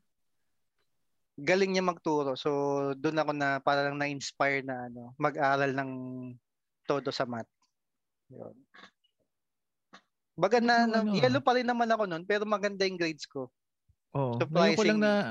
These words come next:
Speaker 2: ngayon ko lang nalaman na mayroon palang ganun na ano, no? Na paraan ng school. Ngayon, bago sa akin yun, ah. Ayos yun, ah.
Speaker 1: Baga, magaling, ganda nga ng sistema nila kasi ano eh, may approach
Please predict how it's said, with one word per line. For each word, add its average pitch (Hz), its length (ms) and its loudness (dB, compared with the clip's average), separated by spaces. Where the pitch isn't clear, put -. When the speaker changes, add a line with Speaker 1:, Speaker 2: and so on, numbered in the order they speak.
Speaker 2:
ngayon 196 240 2
ko 196 80 -2
lang 196 160 0
nalaman 180 400 2
na 175 100 0
mayroon 165 300 0
palang 160 260 -2
ganun 139 300 2
na 135 180 0
ano, 123 240 2
no? 110 180 0
Na 139 160 -4
paraan 131 400 2
ng 123 160 2
school. 113 480 -4
Ngayon, 139 380 -2
bago 139 280 2
sa 131 200 2
akin 131 240 0
yun, 123 160 0
ah. 101 120 -2
Ayos 220 300 -4
yun, 233 220 0
ah. 151 140 0
Speaker 1:
Baga, 147 560 2
magaling, 180 500 -2
ganda 185 220 0
nga 190 200 2
ng 185 180 -4
sistema 170 480 -2
nila 160 200 -2
kasi 160 280 -2
ano 147 100 -8
eh, 143 140 -6
may 156 180 -6
approach - 760 -4